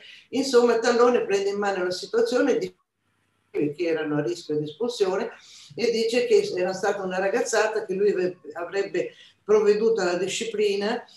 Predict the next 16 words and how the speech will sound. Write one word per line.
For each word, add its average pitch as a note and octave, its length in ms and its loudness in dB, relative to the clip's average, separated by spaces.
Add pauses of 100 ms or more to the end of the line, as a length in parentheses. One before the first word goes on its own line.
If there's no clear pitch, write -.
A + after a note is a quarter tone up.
(140)
che F#3+ 100 -6
avrebbero F#3 400 -2
pensato G3 480 -2
soltanto F#3+ 500 -6 (720)
ad D#3 320 -2
applicarsi F#3 580 -4
agli G#3 200 0
studi A3 520 -2 (680)
e F3+ 80 2
che G#3+ 120 0
in G#3+ 100 0
fondo A3+ 260 4
i F#3 80 -2
cartoni G3 480 0
dello G3+ 180 0
Scuri F#3 460 -4